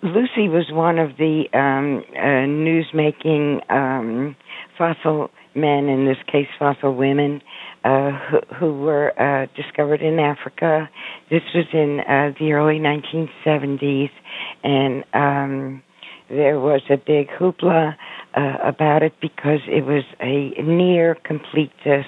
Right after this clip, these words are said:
skeleton, uh, until that, uh, time, they were just getting a finger here and a leg bone there, but they got, uh, forty percent of her skeleton.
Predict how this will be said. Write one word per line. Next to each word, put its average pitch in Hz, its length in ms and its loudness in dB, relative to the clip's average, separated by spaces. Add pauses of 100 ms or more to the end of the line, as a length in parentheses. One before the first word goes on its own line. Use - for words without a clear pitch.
skeleton, 147 640 -2 (480)
uh, 139 320 2
until 151 460 0
that, 147 240 -4 (160)
uh, 139 280 2 (680)
time, 156 320 2
they 135 120 2
were 135 120 0
just - 340 -6
getting 143 300 2
a 123 260 -2 (580)
finger 147 320 2
here 139 400 2
and 127 200 -4
a 127 60 0
leg 135 300 0
bone 143 300 0
there, 135 200 -2
but 139 260 -8
they 151 160 -2
got, 165 220 -2 (120)
uh, 156 160 2 (420)
forty 202 260 0
percent 156 600 -2
of 127 100 2 (120)
her 147 220 -8
skeleton. 165 540 0